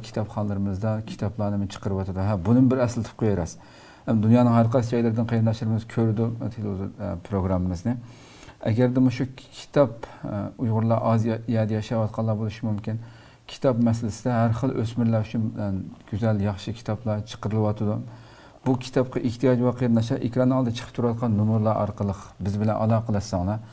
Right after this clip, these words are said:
biz mush Istanbuldagi mushunday kitoblarni sizlar yashayotgan davlatlarga yetkazib beradigan qarindoshlarimizningki telefon nomerini, e, beramiz. Sizlarga, e, degan yeringlarga qaysi davlat bo'lsa, sep birdamiz.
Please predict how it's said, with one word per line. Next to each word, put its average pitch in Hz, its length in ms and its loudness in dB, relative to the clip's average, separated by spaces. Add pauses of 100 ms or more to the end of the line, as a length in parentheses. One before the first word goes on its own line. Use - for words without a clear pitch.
(380)
biz 117 180 0
mush 117 200 2
Istanbuldagi 110 580 0 (120)
mushunday 107 340 -2
kitoblarni 104 480 -2
sizlar 107 240 -4 (140)
yashayotgan 101 560 -2
davlatlarga 98 520 -2 (120)
yetkazib 95 440 -4
beradigan 95 400 -2 (600)
qarindoshlarimizningki 101 1120 0
telefon 104 320 -2
nomerini, 95 420 -2 (200)
e, - 20 -4 (280)
beramiz. 113 440 2 (320)
Sizlarga, 104 440 -2 (200)
e, - 20 -8 (220)
degan 110 260 4 (100)
yeringlarga 101 520 2
qaysi 98 220 -2
davlat 95 280 -2
bo'lsa, 92 200 -6
sep - 360 -6
birdamiz. 85 340 -2